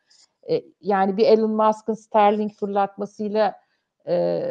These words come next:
olmayacak. Yani internetin kesintisiz ve hızlı bir şekilde çok süratle yayılması lazım dünyaya. Yenilenebilir enerjinin, sonra data işleme kabiliyetlerinin ve en önemlisi de bunları yaratacak olan insanların gelişmesi gerekiyor.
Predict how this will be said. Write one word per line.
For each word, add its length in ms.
olmayacak. 760
Yani 180
internetin 640
kesintisiz 640
ve 100
hızlı 340
bir 60
şekilde 460
çok 340
süratle 600
yayılması 600
lazım 400
dünyaya. 600
Yenilenebilir 540
enerjinin, 600
sonra 420
data 260
işleme 460
kabiliyetlerinin 960
ve 40
en 200
önemlisi 420
de 140
bunları 280
yaratacak 640
olan 220
insanların 600
gelişmesi 540
gerekiyor. 480